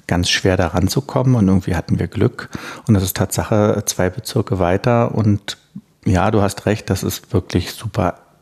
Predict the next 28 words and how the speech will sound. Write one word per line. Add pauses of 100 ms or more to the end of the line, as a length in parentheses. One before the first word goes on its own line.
(160)
super
anstrengend.
Also
da
immer
mit
dem
Auto
hinzufahren (640)
und
dann
schläft
irgendwie
ein
Kind
ein,
das
möglichst
aber
nicht
schlafen
soll,
weil
es
abends
schlafen
soll
und